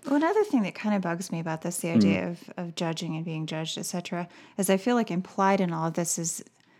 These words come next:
Speaker 1: is what I've always considered to be the bizarre idea that all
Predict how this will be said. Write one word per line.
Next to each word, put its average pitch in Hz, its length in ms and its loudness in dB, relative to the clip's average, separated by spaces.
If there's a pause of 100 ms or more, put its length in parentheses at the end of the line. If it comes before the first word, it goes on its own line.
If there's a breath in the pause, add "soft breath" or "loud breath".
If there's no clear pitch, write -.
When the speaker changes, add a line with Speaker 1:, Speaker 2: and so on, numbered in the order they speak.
(200 soft breath)
Speaker 1:
is 175 440 -2 (180)
what 190 140 4
I've 185 160 4
always 165 220 0
considered 170 420 -4
to - 120 -6
be 170 120 0
the 160 160 -4
bizarre 165 540 -2
idea 160 380 -2
that 165 240 -2
all 165 480 0